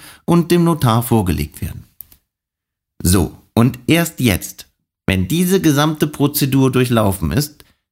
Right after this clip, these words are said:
dann stellt der Notar den Antrag auf Eigentumsübertragung im Grundbuch. Und zwar beim Grundbuchamt.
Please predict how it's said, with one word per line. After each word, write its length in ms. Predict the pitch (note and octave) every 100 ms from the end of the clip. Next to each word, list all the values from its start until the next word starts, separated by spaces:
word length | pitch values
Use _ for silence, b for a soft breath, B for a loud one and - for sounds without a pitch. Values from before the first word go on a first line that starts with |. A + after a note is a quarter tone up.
| _
dann 260 | B2+ D#3 F3+
stellt 380 | F#3 D3 D3 D3
der 80 |
Notar 400 | B2 G#2+ C3+ C3
den 260 | A#2 F#2 -
Antrag 580 | G2+ A2+ A#2 C3 C3 -
auf 220 | A#2 -
Eigentumsübertragung 1040 | C3 C3 A2+ F#2+ F2+ F#2 F#2 - E2+ G#2 -
im 160 | C3
Grundbuch. 580 | G#2 G#2 E2+ - - - _
Und 240 | C#3+ D3+ D3+
zwar 340 | F#2+ F#2+ F#2+
beim 200 | A#2 B2
Grundbuchamt. 800 | A2 G#2+ F2+ E2 - C#2+ -